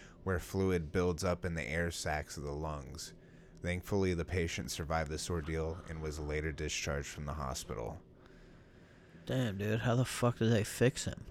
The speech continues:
Speaker 1: Yeah. <laughs> Uh, just
Speaker 2: They
Speaker 1: they're,
Speaker 2: just
Speaker 1: they're
Speaker 2: put
Speaker 1: giving him things until, uh,
Speaker 2: whole shitload of new blood into him, or do they fucking
Speaker 1: I think they just, they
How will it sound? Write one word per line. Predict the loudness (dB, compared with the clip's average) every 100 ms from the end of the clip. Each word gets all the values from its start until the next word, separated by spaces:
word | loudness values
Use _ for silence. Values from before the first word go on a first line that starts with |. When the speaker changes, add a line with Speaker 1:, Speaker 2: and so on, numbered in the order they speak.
| -6
Speaker 1:
Yeah. | 0 0 -2 -8 0 2 6
<laughs> | 6 4 -6 -14 -14 0
Uh, | 4 6 6
just | 2 0 6
Speaker 2:
They | 10
Speaker 1:
they're, | 10
Speaker 2:
just | 10 6
Speaker 1:
they're | 8
Speaker 2:
put | 8
Speaker 1:
giving | 8 6 4
him | 2
things | 2 2 2 2
until, | 0 0 4 6 6
uh, | 8 10
Speaker 2:
whole | 10
shitload | 10 8 8 10 10 8
of |
new | 6
blood | 6 6 8 8
into | 8 8 8 8
him, | 8 6
or | 4
do | 4
they | 6 6
fucking | 4 4 4 4
Speaker 1:
I | 4
think | 4 2 6
they | 6 6
just, | 4 2 -2 -12 -20 -10
they | 2 2